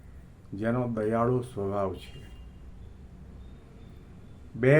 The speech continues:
પ્રકારની દયા આપણે જાણી શકીએ કે એક લૌકિક દયા છે અને બીજી અલૌકિક દયા છે. કોઈ આપણા ઉપર લૌકિક રીતે દયા કરે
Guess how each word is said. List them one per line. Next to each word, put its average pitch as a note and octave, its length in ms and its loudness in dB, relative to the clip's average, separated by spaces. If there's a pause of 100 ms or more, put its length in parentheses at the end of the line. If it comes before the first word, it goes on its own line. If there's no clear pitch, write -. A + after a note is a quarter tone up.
(160)
પ્રકારની C3 540 10 (100)
દયા A#2 300 6
આપણે A2+ 400 4
જાણી C3+ 340 6
શકીએ G#2 420 0 (120)
કે A#2 100 0 (240)
એક B2+ 80 2 (180)
લૌકિક B2+ 420 4 (120)
દયા G#2 260 4 (100)
છે A#2+ 220 -2 (1900)
અને B2+ 140 4 (140)
બીજી C#3 340 6 (280)
અલૌકિક A#2+ 460 4 (140)
દયા F#2 320 0
છે. - 180 -14 (2500)
કોઈ C#3+ 320 10
આપણા C#3+ 400 10
ઉપર C3+ 220 8 (160)
લૌકિક C3+ 400 8 (100)
રીતે C3+ 240 8 (100)
દયા A#2 280 6 (120)
કરે C3 260 6